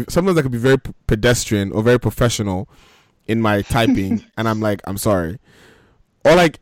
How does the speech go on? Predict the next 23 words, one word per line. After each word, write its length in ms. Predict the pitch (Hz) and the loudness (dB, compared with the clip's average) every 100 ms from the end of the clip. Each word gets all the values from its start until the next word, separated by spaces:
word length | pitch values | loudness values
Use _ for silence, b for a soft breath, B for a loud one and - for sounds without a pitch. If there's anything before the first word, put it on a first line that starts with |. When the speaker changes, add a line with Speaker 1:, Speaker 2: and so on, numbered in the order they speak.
| - | -4
Speaker 1:
and, 200 | 156 156 | -2 2
and 120 | 185 | 4
then 140 | 208 | 6
let 120 | 190 208 | 6 6
me 80 | |
ask 240 | 190 180 - | 4 4 2
you, 140 | 139 123 | -2 0
let 160 | 139 | 0
me 60 | 185 | 2
ask 180 | 170 147 | 2 0
you 120 | 127 | 0
ladies 300 | 120 113 104 | 0 0 -4
this 120 | 107 | -8
question. 440 | - 101 - 90 98 _ _ _ _ _ _ _ _ _ _ - | -6 -6 -6 -10 -12 _ _ _ _ _ _ _ _ _ _ -2
Is 160 | 127 139 | 2 6
there 160 | 285 | 6
a 80 | 196 | 4
difference 540 | 120 143 131 117 110 | 4 0 2 -2 -2
in 380 | - 104 101 104 - _ _ _ _ | -4 -4 -4 -8 -16 _ _ _ _
sorry 680 | - - 127 110 90 104 _ _ _ _ _ _ _ _ _ - | -8 0 2 4 0 -6 _ _ _ _ _ _ _ _ _ -10
versus 640 | 107 104 104 95 101 - _ _ _ _ | -4 -2 -2 -4 -4 -12 _ _ _ _
"I'm 180 | 107 104 | -6 -4
sorry" 540 | 95 117 104 90 92 | 0 2 2 2 -4